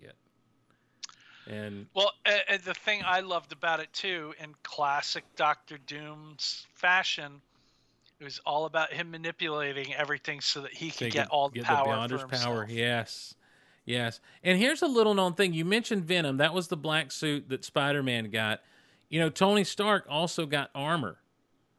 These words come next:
Speaker 1: on Battle World, and it actually, um, ended up having to be destroyed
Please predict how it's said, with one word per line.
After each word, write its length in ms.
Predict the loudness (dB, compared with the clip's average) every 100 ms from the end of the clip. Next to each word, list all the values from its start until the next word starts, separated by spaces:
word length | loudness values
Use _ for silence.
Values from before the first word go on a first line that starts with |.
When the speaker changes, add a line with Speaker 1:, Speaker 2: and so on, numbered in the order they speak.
| _ 0
Speaker 1:
on 400 | 4 4 2 -2
Battle 380 | -2 2 2 2
World, 420 | 2 2 0 -2 -6 -6
and 180 | -6 -2
it 220 | 0 0 2
actually, 760 | 0 0 -4 -4 -2 -2 -4 _ _ _ _ _ -6
um, 480 | -2 0 0 -4 -8 _ _ _ _
ended 240 | -2 0 0
up 120 | -2
having 340 | -2 -2 -2 -6
to 60 |
be 160 | -6 -8
destroyed 560 | -8 -8 -8 -8 -14